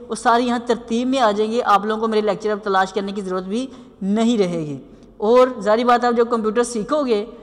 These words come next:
तो आप लोगों को requirement होगी साथ softwares की भी। तो आप जब software पे click करेंगे तो इसके अंदर जो softwares आप लोग यूज़, मैं अपने करवा रहा हूँ channel के ऊपर, Technologies world में जितने मैं software use करवाने की कोशिश कर रहा हूँ या कुछ advance भी रखूँगा,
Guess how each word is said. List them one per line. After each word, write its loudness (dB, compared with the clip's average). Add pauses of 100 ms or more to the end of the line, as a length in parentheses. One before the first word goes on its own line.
(200)
तो -14
आप 4
लोगों 0
को 0
requirement 2
होगी 2
साथ 0
softwares -2
की -4
भी। -2 (340)
तो 0
आप 0
जब 2
software -2
पे 2
click -4
करेंगे 0 (380)
तो 0
इसके -2
अंदर 0
जो 0
softwares 0
आप 2
लोग 0
यूज़, -2
मैं 2
अपने 0
करवा 4
रहा 2
हूँ -6
channel 0
के -4
ऊपर, 2 (520)
Technologies 0
world 4
में 0
जितने -4
मैं 0
software -2
use -2
करवाने 0
की -10
कोशिश -2
कर 2
रहा 2
हूँ -8
या -8
कुछ -6
advance 2
भी 0
रखूँगा, 2